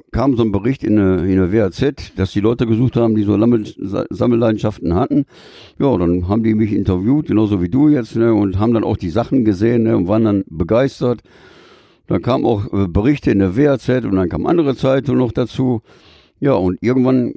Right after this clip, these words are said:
kam, äh, ein Künstler zu mir und sagte, ob wir nicht mal zusammen eine Ausstellung machen können. Das hab ich dann auch gemacht.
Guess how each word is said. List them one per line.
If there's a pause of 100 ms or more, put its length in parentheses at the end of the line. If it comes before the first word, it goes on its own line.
kam,
äh,
ein
Künstler (300)
zu
mir
und
sagte,
ob
wir
nicht
mal
zusammen
eine
Ausstellung
machen
können. (120)
Das
hab
ich
dann
auch
gemacht.